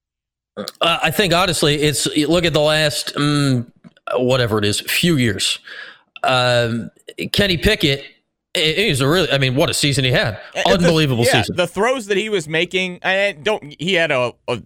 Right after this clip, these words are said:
Speaker 2: he had the Biletnikoff winner, you know, to, to throw the
Speaker 1: Yeah.
Speaker 2: football to, but
Speaker 1: Yeah, Jordan
Speaker 2: you
Speaker 1: Addison was all over the joint.
Speaker 2: You know, but I would watch him play, and I'd be like, you know, those are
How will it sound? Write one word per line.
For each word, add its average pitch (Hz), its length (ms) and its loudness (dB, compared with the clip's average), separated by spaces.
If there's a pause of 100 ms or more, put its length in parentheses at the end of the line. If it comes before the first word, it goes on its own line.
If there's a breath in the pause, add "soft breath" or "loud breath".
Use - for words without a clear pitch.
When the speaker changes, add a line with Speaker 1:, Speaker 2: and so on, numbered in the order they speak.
(140)
Speaker 2:
he 175 120 -6
had 147 120 -2
the - 40 -2
Biletnikoff 123 600 -4
winner, 98 300 -10
you 120 100 -4
know, 135 160 0
to, 143 180 -6
to 151 160 -10
throw 156 200 -2
the 143 80 -4
Speaker 1:
Yeah. 139 160 2
Speaker 2:
football 120 260 -2
to, 143 220 -6
but 123 240 -4
Speaker 1:
Yeah, 117 160 2
Jordan 156 300 2
Speaker 2:
you 147 100 0
Speaker 1:
Addison 147 260 -2
was 135 140 2
all 156 120 4
over 151 160 2
the 104 100 0
joint. 104 280 -2
Speaker 2:
You 196 100 0
know, 180 200 0
but 175 200 -2
I 214 140 2
would 196 180 -2
watch 185 300 -2
him 151 80 -8
play, 226 320 -2
and 160 80 -2
I'd 156 140 0
be 160 100 -4
like, 151 240 -2
you 156 80 -4
know, 147 140 0
those 143 360 -4
are 190 140 -8